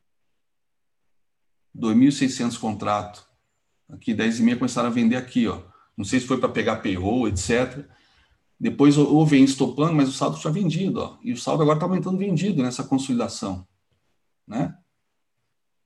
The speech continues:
Ó, o saldo tá aumentando. Mil contratos vendidos.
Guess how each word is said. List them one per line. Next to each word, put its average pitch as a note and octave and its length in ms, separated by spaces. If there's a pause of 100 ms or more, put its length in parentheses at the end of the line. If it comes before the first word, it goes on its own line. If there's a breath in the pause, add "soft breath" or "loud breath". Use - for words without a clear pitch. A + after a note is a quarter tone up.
(400)
Ó, G#2 160
o F#2+ 40
saldo - 280
tá D#3 80
aumentando. F#2+ 680 (1300)
Mil C#3+ 180
contratos F#3 460
vendidos. D#3 720